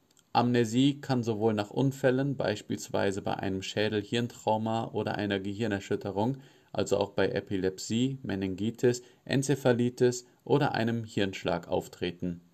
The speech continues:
Mögliche Ursachen für eine Amnesie sind außerdem die Hypoxie, die Demenz oder Migräne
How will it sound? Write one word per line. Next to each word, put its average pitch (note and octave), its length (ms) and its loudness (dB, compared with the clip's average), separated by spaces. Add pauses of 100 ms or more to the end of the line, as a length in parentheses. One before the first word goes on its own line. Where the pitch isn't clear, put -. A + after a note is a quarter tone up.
(1200)
Mögliche D#3 500 4
Ursachen B2 540 2
für - 160 -8
eine F#2+ 240 -2
Amnesie F#2+ 520 0
sind A2+ 200 -6
außerdem F#2 500 -2
die F2+ 160 -6
Hypoxie, C#3 560 -2 (560)
die G2+ 100 -2
Demenz G2 600 0 (480)
oder G2 240 2
Migräne G2 720 2